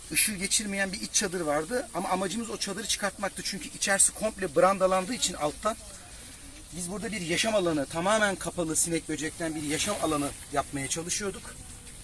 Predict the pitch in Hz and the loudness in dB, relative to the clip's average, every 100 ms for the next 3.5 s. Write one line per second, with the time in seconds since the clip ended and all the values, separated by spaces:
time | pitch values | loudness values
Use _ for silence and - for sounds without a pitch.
0 | - - - - - - - 196 143 - | -14 -12 -12 -10 -8 -6 0 2 0 -4
1 | - 202 202 196 190 190 196 180 190 180 | -6 0 4 6 6 4 2 4 8 8
2 | 170 156 135 - 180 170 - - - 175 | 10 8 6 2 2 2 0 -4 0 0
3 | - 165 151 156 - | 2 0 2 4 6